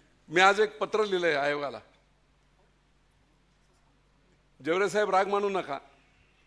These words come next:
बारामती विधानसभा आहे ना, पुरंदर विधानसभा आहे, दौंड आहे,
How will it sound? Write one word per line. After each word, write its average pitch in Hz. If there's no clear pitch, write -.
बारामती 214
विधानसभा 214
आहे 220
ना, 214
पुरंदर 196
विधानसभा 185
आहे, 180
दौंड 175
आहे, 175